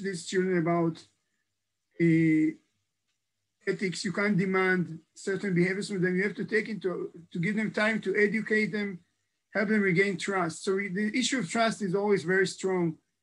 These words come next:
in all this, but also, uh, as you will see, uh, she has a very, uh,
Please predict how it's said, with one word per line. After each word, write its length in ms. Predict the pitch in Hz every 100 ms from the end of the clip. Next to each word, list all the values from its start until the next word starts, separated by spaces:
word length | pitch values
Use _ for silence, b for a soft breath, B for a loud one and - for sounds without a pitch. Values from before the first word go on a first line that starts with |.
| _ _ -
in 140 | 185
all 160 | 180 175
this, 220 | 180 269
but 180 | 226 -
also, 680 | 226 247 - 247 233 220 - -
uh, 520 | 190 185 185 180 -
as 160 | 190 -
you 80 | 226
will 80 | 214
see, 480 | - 269 247 277 - _ _ _ _ _ _ _ -
uh, 520 | 202 196 196 190 190 190
she 180 | - 208
has 180 | 196
a 60 | 185
very, 540 | 170 214 220 220 226 -
uh, 380 | 202 190 185 180